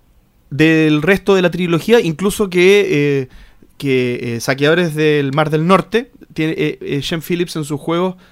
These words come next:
eh, mantiene una línea gráfica y de, de estética y también de simbología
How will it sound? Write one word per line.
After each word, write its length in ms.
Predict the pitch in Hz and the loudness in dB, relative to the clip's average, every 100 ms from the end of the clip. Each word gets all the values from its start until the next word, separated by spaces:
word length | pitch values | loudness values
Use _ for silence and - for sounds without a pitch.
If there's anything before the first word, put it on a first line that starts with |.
| _ _ _ _ _ - | _ _ _ _ _ -20
eh, 80 | - | -14
mantiene 800 | - 135 131 - 175 180 180 180 170 | -4 -4 -4 -2 2 4 4 2 0
una 200 | 160 151 | 0 0
línea 440 | 147 180 190 185 | 0 0 2 2
gráfica 760 | 151 156 185 - 196 185 190 185 | 2 4 2 0 -2 2 4 4
y 120 | 165 | 2
de, 240 | 151 147 - | 0 -2 -6
de 140 | 131 | -10
estética 760 | 120 - 175 165 190 170 180 175 | -10 0 0 0 -4 -2 -2 0
y 80 | 151 | -2
también 300 | 139 147 170 | -2 -2 -4
de 60 | |
simbología 760 | 156 165 151 127 - 196 190 | -4 -2 0 0 0 2 2